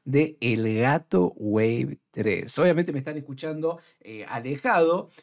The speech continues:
porque este micrófono es un micrófono cardioide. ¿Qué quiere decir? Que realmente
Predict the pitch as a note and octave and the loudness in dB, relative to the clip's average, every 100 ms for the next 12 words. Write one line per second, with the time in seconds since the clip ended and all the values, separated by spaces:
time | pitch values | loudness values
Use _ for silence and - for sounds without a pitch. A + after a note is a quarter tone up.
0 | _ C#3+ F#3 F#3+ F3 D#3 G3 G#3 G3 F#3+ | _ -16 -12 -10 -10 -10 -12 -14 -14 -12
1 | D#3+ D3 F3 F3+ F#3 F#3 - D#3+ C#3+ C#3 | -10 -10 -10 -6 -6 -6 -4 -2 -2 -2
2 | B2+ G2+ F#2+ F#2+ G3+ G3 G3 E3+ - G#3+ | -2 -4 -8 -10 -10 -4 -2 -2 -2 -2
3 | A#3 - _ - C3 D3 E3+ F3+ F#3+ G3 | -4 -10 _ -6 -2 2 4 4 4 4
4 | G3 G3 | 4 2